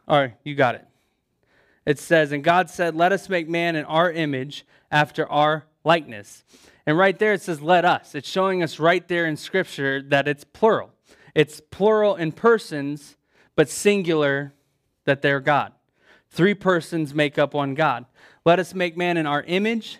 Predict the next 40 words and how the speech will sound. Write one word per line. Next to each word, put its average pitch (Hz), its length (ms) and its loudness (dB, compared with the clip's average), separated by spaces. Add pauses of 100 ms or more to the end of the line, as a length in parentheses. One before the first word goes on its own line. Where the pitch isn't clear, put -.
(100)
and 147 180 -2
after 170 240 0
our 175 120 2
likeness, 151 520 -2
and 135 100 -6
let 147 160 -2
them 143 140 -4
have 143 220 -2
dominion 147 460 0
over 139 180 -2
the 135 80 -8
fish 143 280 -4
of 147 60 -10
the 143 80 -6
sea, 135 400 -10 (340)
over 135 200 2
the 131 80 -6
fowl 147 260 0
of 143 80 -12
the 139 120 0
air, 131 100 -2
and 135 80 -4
over 131 160 -6
the 131 80 -6
cattle, 135 480 -2 (600)
and 147 140 0
over 135 180 -2
all 143 280 0
the 143 160 -2
earth, 110 320 -10 (360)
and 160 140 2
over 151 240 0
every 180 320 -2
creeping 185 400 -4
thing 165 240 -6
that 139 140 -10
creepeth 151 440 -4
upon 135 300 -4
the 139 120 -2
earth." - 340 -8